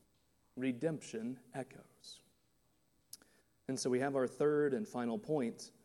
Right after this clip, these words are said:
promise after judgment. Redemption echoes, but is not deserved.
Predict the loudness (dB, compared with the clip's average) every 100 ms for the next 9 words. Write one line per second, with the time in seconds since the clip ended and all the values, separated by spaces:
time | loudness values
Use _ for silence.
0 | _ -4 -2 0 0 -2 -2 -2 -2 -2
1 | -2 -4 -8 -8 -14 _ _ _ 0 2
2 | 4 2 2 0 0 -4 0 0 0 -2
3 | -4 -2 -2 -2 -6 -8 -12 -20 _ _
4 | -10 -8 -4 -4 -6 -16 -20